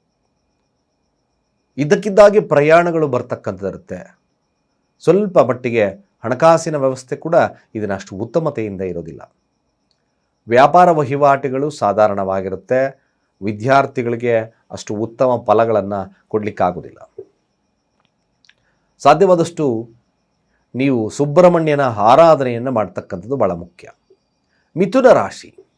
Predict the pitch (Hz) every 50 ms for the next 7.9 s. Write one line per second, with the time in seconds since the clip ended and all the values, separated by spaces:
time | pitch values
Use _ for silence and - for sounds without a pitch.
0 | _ _ _ _ _ _ _ _ _ _ _ _ _ _ _ _ _ _ _ _
1 | _ _ _ _ _ _ _ _ _ _ _ - 131 135 139 139 143 151 151 226
2 | 240 240 233 220 196 175 170 - 190 160 113 107 123 139 - _ _ _ _ _
3 | _ _ _ _ - - 170 180 175 180 - 139 143 156 185 185 185 208 208 220
4 | 208 202 196 190 - - _ _ _ - - _ - 135 120 120 104 104 98 95
5 | 90 92 117 160 190 190 - _ _ _ _ - _ _ _ _ _ _ _ _
6 | _ _ _ _ _ _ - 92 120 107 107 98 92 98 101 107 113 107 90 95
7 | 95 95 95 90 92 - 104 95 92 95 85 90 92 101 135 175 185 180